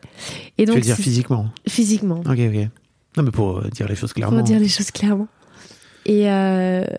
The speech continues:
Speaker 1: effectivement, il est, il est arrivé dans le vestiaire très fâché, euh, comme il l'était, euh, souvent, en fait.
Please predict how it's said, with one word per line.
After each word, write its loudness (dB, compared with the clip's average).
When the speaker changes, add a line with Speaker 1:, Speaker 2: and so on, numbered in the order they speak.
Speaker 1:
effectivement, 0
il 2
est, 2
il -4
est 0
arrivé 2
dans 2
le 0
vestiaire -2
très 0
fâché, -2
euh, -4
comme -2
il 0
l'était, 0
euh, 0
souvent, -2
en -2
fait. -8